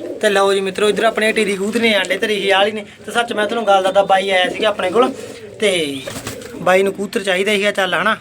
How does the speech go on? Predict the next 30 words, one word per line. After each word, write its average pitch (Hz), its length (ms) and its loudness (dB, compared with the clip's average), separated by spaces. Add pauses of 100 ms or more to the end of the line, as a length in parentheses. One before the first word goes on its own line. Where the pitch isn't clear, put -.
(460)
ਤੇ 202 60 0
ਆਪਾਂ 196 140 2
ਬਾਈ 190 200 2
ਨੂੰ 202 100 -2
ਇਹਦਾ 214 140 0
ਕਬੂਤਰ 202 280 -6
ਦੇ 190 40 -8
ਦਿੱਤਾ, 185 200 2
ਤੇ 196 100 2
ਆਪਾਂ 196 180 2
ਇਹਦੇ 208 100 0
ਹੁਣ 220 140 0
ਆਂਡੇ 185 200 2
ਆਪਾਂ 185 200 2
ਜਾ 180 160 0
ਕੇ 190 120 2
ਹੋਰ 180 200 -2
ਥੱਲੇ 185 160 0
ਰੱਖਾਂਗੇ। 208 320 2
ਵੈਸੇ 202 160 2
ਤਾਂ 226 80 0
ਕਢਾਉਣੇ 233 300 2
ਤਾਂ 220 120 0
ਹੈ 208 60 0
ਨਹੀਂ, 214 100 -4
ਪਏ 202 220 2
ਰਹਿੰਦੇ 208 300 0
ਆ 196 80 2
ਹਨਾ 233 120 0
ਬੱਚੇ। 208 300 -2